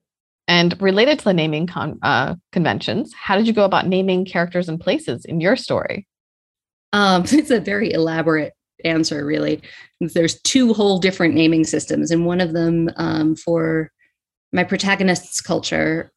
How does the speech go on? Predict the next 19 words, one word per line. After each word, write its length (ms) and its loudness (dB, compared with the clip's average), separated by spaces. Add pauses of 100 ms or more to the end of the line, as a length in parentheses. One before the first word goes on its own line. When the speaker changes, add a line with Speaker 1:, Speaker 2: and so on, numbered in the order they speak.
Speaker 2:
uh, 300 -2
which 240 -4
is 160 -6
La 60 -2
Salle 260 -4
Station, 440 -2
a 120 0
lot 160 2
of 100 -4
the 80 -2
names 420 0
come 240 -2
from 540 -2 (380)
classical 400 0
Armenian, 580 4
sort 220 -2
of 120 -2
spun 440 0
through 680 0